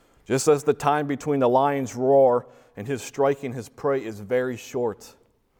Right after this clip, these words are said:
And so the lesson Amos is teaching Israel is that God's threats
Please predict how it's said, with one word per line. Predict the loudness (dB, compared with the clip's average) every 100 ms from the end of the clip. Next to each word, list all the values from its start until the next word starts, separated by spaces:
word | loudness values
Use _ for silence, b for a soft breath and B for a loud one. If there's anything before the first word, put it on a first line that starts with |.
| _ _ _ _ _ _ -18
And | -2
so | 2
the |
lesson | 4 4 0 -6
Amos | -4 -6 -8
is | -2
teaching | 0 2 2
Israel | 2 2 2
is | 2
that | 2 0
God's | 2 0 0 -4
threats | -2 0 0 -4 -18